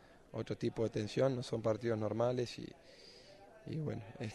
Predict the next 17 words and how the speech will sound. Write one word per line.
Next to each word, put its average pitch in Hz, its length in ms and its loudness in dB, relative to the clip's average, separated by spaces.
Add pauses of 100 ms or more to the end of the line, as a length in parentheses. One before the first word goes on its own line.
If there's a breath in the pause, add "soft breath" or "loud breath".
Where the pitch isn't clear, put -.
(120)
es 117 140 0
lo 117 200 8
que 120 140 6
hay 113 120 10
que - 140 4
hacer 120 280 4
para 104 260 0
poder 107 260 -4
ser 113 180 -6
campeón 117 480 6
o 110 40 -2
para - 200 -2
poder - 240 -8
pelear 107 280 -2
arriba 123 280 0
y - 20 0
ascender. 110 340 -4